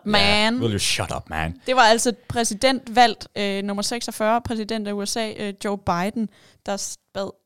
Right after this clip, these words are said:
Speaker 2: den tidligere præsident, eller nuværende præsident,
Speaker 1: Ja.
Speaker 2: Donald Trump, om at holde sin kæft.
Speaker 1: Og det var jo noget, vi fik, øh, dækket rimelig grundigt, hvis vi selv kunne sige det. Vi var i hvert fald op hele natten, sammen med jer, kære lyttere.
Speaker 2: Ja, også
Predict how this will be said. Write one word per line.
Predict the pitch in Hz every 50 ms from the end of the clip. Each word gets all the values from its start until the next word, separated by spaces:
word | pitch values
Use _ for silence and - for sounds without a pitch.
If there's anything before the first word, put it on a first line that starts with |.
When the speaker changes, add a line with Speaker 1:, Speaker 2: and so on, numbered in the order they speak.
| _ _ -
Speaker 2:
den | 220 214 202
tidligere | - 208 214 226 226 208 185
præsident, | - - 202 196 190 185 190 180 185
eller | - 180 160 156
nuværende | 190 190 214 214 196 208 175 165 170
præsident, | - 185 185 - 196 175 185 190 190 - - _ _ _ _ _ _ -
Speaker 1:
Ja. | 101 110 127 - _ _ _ _ _ _ _ _ -
Speaker 2:
Donald | 202 190 190 196
Trump, | - - 185 180 190 -
om | - 190 175 175
at | - - 175
holde | - - 185 175 175
sin | - - 170 165 170 _ _ _ _
kæft. | - - - - - - _ _ _ _ _
Speaker 1:
Og | - 98
det | 123 123
var | 151 143
jo | 143
noget, | 147 143 156 151
vi | 156
fik, | 151 - 135 135 131
øh, | 117 107 107 - _ -
dækket | 113 113 123 156 147 127 107 -
rimelig | 113 117 131 143 127 -
grundigt, | - - - 95 117 131 117 - -
hvis | - 98 -
vi | -
selv | 98 - 117 104
kunne | - - -
sige | - - 107
det. | 104 110 95 98
Vi | 113 117 113 85
var | 110 107
i | 101
hvert | 98 98 98
fald | - 95
op | 107 139 -
hele | - 190 147 110
natten, | 90 78 80 - - 90 - _ _ -
sammen | - - 127 117 107 98
med | 95 92 90 87 82
jer, | 85 90 113
kære | 127 - - 127 113
lyttere. | 110 110 113 120 123 113 107 - _ _ -
Speaker 2:
Ja, | 220 214 214 -
også | - 240 320 - - -